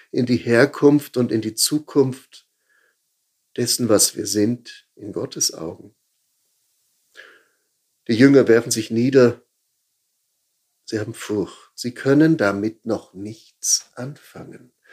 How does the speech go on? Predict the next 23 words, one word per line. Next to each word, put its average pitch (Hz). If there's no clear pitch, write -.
Sie 131
wissen 160
nicht, 120
was 127
das 131
bedeutet. 127
Und 147
dann 139
sagt 160
Jesus 104
zu -
ihnen, 110
„Erzählt 131
keinem 113
davon, 101
bis -
der 160
Menschensohn 107
von 123
den 143
Toten -
auferweckt -
ist.“ -